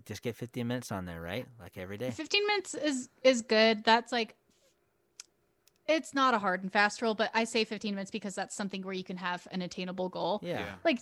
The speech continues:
Speaker 2: ten minutes, sure, but that, that to me is, like, warm-up time. Like, that's just when your brain's starting to get warm.
Speaker 1: Yeah.
Speaker 2: Like, if you get it warm in ten minutes and then five minutes of something intense,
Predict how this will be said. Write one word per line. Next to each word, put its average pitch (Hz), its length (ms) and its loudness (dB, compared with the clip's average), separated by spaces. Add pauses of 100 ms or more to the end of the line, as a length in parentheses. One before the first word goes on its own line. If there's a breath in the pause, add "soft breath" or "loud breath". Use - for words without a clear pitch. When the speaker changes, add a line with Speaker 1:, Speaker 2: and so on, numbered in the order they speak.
(120)
Speaker 2:
ten 262 200 4
minutes, 254 320 4
sure, 202 220 2
but 190 140 -2
that, 196 240 2
that 208 180 -2
to 220 80 -10
me 190 80 -4
is, 185 80 -8
like, 190 160 -4
warm-up 180 500 -4
time. 185 300 2
Like, 185 240 -2
that's 190 240 2
just 202 180 -4
when 196 80 -6
your 180 120 -6
brain's 180 340 -4
starting 170 360 -6
to 165 60 -8
get - 200 -8
warm. 175 360 -8
Speaker 1:
Yeah. 87 300 -8
Speaker 2:
Like, 240 160 2
if 247 80 4
you 285 80 4
get 330 120 6
it 311 60 4
warm 311 280 6
in 302 60 6
ten 294 200 0
minutes 294 180 0
and 262 140 -2
then 254 100 2
five 254 280 2
minutes 254 220 0
of 254 80 -4
something 254 240 0
intense, 247 420 0